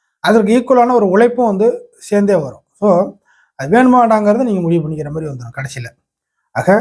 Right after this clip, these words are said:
சின்ன லெவல்ல நீங்க ஆசைப்பட்டா கூட சின்ன ஆசையா நடக்காது, பெரிய ஆசை அப்படிங்கிறது அந்த, அந்த நீங்க ஆசைப்பட்டதை விட கொஞ்சம் கூடுதலாக நடந்துரும். சரிங்களா, அப்படிதான் வரும். இது வந்து எந்த மாதிரியா வேணாலும் நீங்க நடத்தலாம். ஒரு இடத்துல ஒரு, இந்த ஒரு கோயிலுக்கு போயிட்டு வந்துடலாம், ஒரு ஆன்மீக ரீதியாக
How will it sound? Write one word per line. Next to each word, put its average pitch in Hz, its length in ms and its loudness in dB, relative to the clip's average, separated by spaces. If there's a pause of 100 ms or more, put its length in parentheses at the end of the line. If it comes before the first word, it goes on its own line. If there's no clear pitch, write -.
(280)
சின்ன 262 240 2
லெவல்ல 233 260 4
நீங்க 202 240 2 (480)
ஆசைப்பட்டா 175 460 -2
கூட 175 160 0 (280)
சின்ன 233 300 -6
ஆசையா 190 300 -2
நடக்காது, 160 440 -2 (640)
பெரிய 262 300 4
ஆசை 190 220 0
அப்படிங்கிறது 170 380 -4
அந்த, 156 160 -8
அந்த 151 260 -8
நீங்க 165 200 -4
ஆசைப்பட்டதை 220 420 0
விட 226 120 4
கொஞ்சம் 220 240 0
கூடுதலாக 202 460 -2
நடந்துரும். 151 460 -8 (720)
சரிங்களா, 170 240 2
அப்படிதான் 190 280 2
வரும். 165 280 0 (500)
இது 160 100 -6
வந்து 202 200 2
எந்த 202 240 2
மாதிரியா 214 240 4
வேணாலும் 202 280 2
நீங்க 180 140 -4
நடத்தலாம். 165 340 -6
ஒரு 190 140 0
இடத்துல 190 260 2 (200)
ஒரு, 208 180 -4
இந்த 214 200 0
ஒரு 202 180 2
கோயிலுக்கு 226 300 0
போயிட்டு 202 260 0
வந்துடலாம், 180 280 -4
ஒரு 175 80 -4
ஆன்மீக 190 360 -4
ரீதியாக 170 400 -4